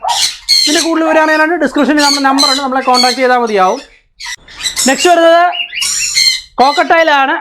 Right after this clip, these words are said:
കോക്കട്ടയിലെ രണ്ട് ഫീമെയിലും ഒരു മെയിലും ആണ്. രണ്ട് ഫീമെയിൽ എന്ന് പറഞ്ഞാൽ ആൽബിനോ ആണ്. ആൽബിനോ എന്ന് പറഞ്ഞു കഴിഞ്ഞാൽ പ്യുവർ വൈറ്റ് ആയിട്ട് വരുന്നതാണ്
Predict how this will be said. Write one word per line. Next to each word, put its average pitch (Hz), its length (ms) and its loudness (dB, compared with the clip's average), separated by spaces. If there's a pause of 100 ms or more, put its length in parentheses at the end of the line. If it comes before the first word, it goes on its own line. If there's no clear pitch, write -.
(120)
കോക്കട്ടയിലെ 277 640 2 (640)
രണ്ട് 285 260 0 (120)
ഫീമെയിലും 285 540 2 (200)
ഒരു 294 220 0
മെയിലും 277 340 2 (100)
ആണ്. 233 120 0 (360)
രണ്ട് 269 200 0
ഫീമെയിൽ 311 280 2
എന്ന് 320 100 0
പറഞ്ഞാൽ 302 320 0
ആൽബിനോ 320 340 0 (120)
ആണ്. 254 120 -2 (200)
ആൽബിനോ 269 320 0
എന്ന് 294 120 -2
പറഞ്ഞു 285 180 0
കഴിഞ്ഞാൽ 302 200 0 (400)
പ്യുവർ 330 320 4 (120)
വൈറ്റ് 294 360 0
ആയിട്ട് 311 260 0
വരുന്നതാണ് 254 400 0